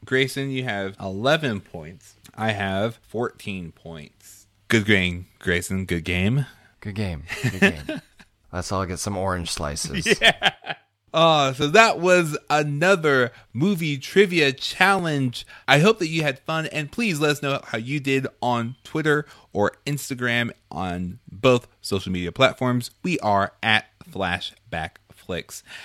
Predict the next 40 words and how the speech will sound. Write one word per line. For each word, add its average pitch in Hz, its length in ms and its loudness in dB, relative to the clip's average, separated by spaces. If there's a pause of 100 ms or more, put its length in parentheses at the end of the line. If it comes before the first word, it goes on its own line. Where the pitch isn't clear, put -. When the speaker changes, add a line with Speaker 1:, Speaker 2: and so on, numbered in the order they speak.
(260)
Speaker 1:
And 226 240 4
we 220 100 0
would 190 140 2
love 220 140 2
it 180 80 4
if 170 140 -2
you 180 80 -4
guys 175 320 0
were 156 220 0
to 147 220 -4
leave 175 420 -4
us 156 260 -4 (120)
a 147 100 2
review 131 960 -2 (180)
over 135 240 2
on 120 320 0
iTunes. 139 480 0
It 98 120 -2
really 123 460 -2
helps - 340 -4
the 101 100 -8
podcast 107 680 -4
out, 104 220 -2
and 104 120 -6
it 101 120 -4
really 110 220 0
helps 113 240 -6
people 101 460 -2 (300)
to 101 180 -4
find, 110 560 0 (320)
uh, 95 280 2 (140)
the 95 100 -2
trivia 131 280 2
challenge 131 500 2 (220)
and 131 260 0
to 117 140 -2
test - 380 0
their 139 180 4 (120)
own 135 600 -4 (580)
movie 95 640 0